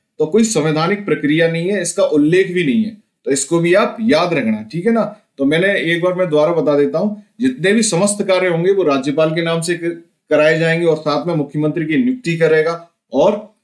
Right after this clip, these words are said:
मुख्यमंत्री बोलेगा कि इस मंत्री की नियुक्ति करनी है तो उसकी भी नियुक्ति करेगा। और सारे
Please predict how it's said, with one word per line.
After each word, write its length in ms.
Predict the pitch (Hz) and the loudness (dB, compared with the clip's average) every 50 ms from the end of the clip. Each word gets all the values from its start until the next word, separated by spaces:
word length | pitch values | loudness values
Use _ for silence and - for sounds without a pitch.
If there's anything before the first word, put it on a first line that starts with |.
| _ _ - - | _ _ -6 -6
मुख्यमंत्री 540 | 127 127 - 165 160 160 160 165 180 190 | -6 -2 -2 0 0 0 0 0 0 0
बोलेगा 400 | 180 147 143 139 147 160 165 196 233 | 0 2 2 2 4 2 2 2 -2
कि 360 | 226 - - _ _ - 113 | -2 -6 -14 _ _ -16 -14
इस 420 | - - 170 208 214 - - - _ _ _ - | -6 0 0 0 0 0 -4 -12 _ _ _ -4
मंत्री 300 | 123 127 131 127 165 156 | 0 0 0 0 0 -2
की 140 | 160 170 170 | 0 0 0
नियुक्ति 300 | 160 160 160 160 175 170 | 0 -2 -2 -2 -2 0
करनी 300 | 165 165 156 156 160 175 | 2 2 0 0 -2 -2
है 280 | 190 208 214 214 - _ - | -2 -2 -4 -6 -10 _ -10
तो 60 | 120 123 | -8 -6
उसकी 320 | 131 131 - - 156 160 | -6 -6 -6 -4 -2 0
भी 280 | 160 170 170 170 165 156 | 0 2 0 0 0 -2
नियुक्ति 320 | 151 151 156 - 165 165 | -4 -4 -6 -4 -4 0
करेगा। 320 | 156 160 151 156 156 165 | 0 2 2 2 0 0
और 180 | 156 - 151 151 | 0 0 -2 -2
सारे 560 | - - 147 139 151 170 208 240 226 220 - | -2 -2 -2 0 2 2 2 0 0 -4 -10